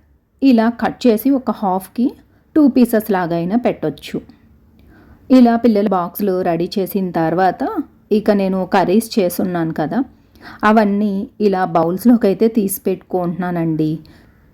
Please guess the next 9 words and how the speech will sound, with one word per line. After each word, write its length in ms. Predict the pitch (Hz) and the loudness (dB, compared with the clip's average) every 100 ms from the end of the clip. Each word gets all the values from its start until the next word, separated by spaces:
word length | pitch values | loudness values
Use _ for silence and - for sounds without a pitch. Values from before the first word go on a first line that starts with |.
| _ - | _ 2
మా 200 | 214 220 | 4 4
వారికి 600 | 185 175 196 240 277 - - | 2 -2 -4 -2 -4 -4 -2
లంచ్ 280 | 196 170 180 | -2 -2 -2
బాక్స్ 280 | 196 190 - | -4 -4 -6
కూడా 200 | 180 202 | 0 2
నేను 340 | 226 170 165 | 2 0 -4
కట్టాను. 760 | 170 160 - 170 160 165 285 349 _ _ _ - | -2 -4 -2 -4 -2 0 -2 -4 _ _ _ 0
అలాగే 340 | 202 208 294 | 2 2 0
ధనుష్ 400 | 254 185 190 240 | 2 2 2 2